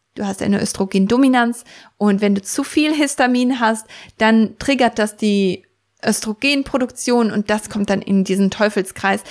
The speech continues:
wo Histamin nicht wirklich ausgeleitet wird, sondern es triggert die Östrogenproduktion und Östrogenproduktion triggert dann auch noch die Histaminproduktion und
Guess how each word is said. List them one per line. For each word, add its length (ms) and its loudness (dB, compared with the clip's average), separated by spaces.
wo 120 4
Histamin 420 4
nicht 180 2
wirklich 380 -2
ausgeleitet 1080 0
wird, 220 4
sondern 640 2
es 420 2
triggert 480 2
die 240 4
Östrogenproduktion 1400 0
und 160 4
Östrogenproduktion 2000 0
triggert 460 0
dann 160 2
auch 320 0
noch 140 2
die 120 0
Histaminproduktion 1080 2
und 220 2